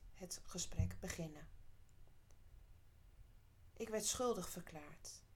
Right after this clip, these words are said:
maar mijn onschuld bewijzen mocht niet. Ik werd bewust geïsoleerd van degene die ik lief had.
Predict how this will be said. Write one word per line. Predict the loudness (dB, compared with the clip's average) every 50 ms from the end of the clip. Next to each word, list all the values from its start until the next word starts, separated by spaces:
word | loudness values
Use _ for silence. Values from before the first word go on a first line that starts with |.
| -14 -14 -14 -14 -14 -14 -16 -16 -18 -16 -18 -18 -16 -16 -8 -2
maar | 2 4 4
mijn | 4 4 4
onschuld | 2 2 2 4 2 2 2 2 0 2
bewijzen | 2 2 4 4 2 2 0 0 -2 -2 0 0
mocht | 0 0 0 -2 -4
niet. | -6 -6 -8 -8 -6 -8 -8 -8 -8 -10 -10 -10 -10 -10 -10 -10 -10 -12 -12 -12 -12 -12 -12 -6
Ik | -4 -4 2
werd | 4 4 4 4
bewust | 2 0 2 2 2 2 2
geïsoleerd | 0 0 -2 -2 -2 0 0 0 2 2 2 0 -2 -4 -4
van | -2 0 0
degene | 0 2 2 2 2 2 2 2
die | 0 0 -2
ik | 0 2
lief | 0 0 0 0
had. | -4 -6 -6 -6 -8 -10 -10